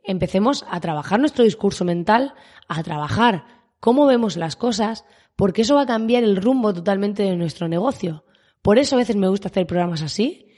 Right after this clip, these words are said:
y me gusta que tomes conciencia de cómo estás pensando, de cuál es tu diálogo interno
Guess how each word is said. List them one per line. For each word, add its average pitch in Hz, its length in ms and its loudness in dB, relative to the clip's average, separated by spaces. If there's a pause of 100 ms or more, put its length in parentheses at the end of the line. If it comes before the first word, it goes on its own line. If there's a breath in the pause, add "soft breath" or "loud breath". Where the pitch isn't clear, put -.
(280 soft breath)
y - 40 -2
me 190 100 4
gusta 233 220 2
que 233 80 2
tomes 208 240 0
conciencia 202 840 -2 (300 soft breath)
de 180 160 0
cómo 240 220 2
estás 226 200 -4
pensando, 196 440 0
de 196 100 4
cuál 196 160 2
es 226 120 -2
tu 208 120 0
diálogo 185 420 2
interno 190 580 -2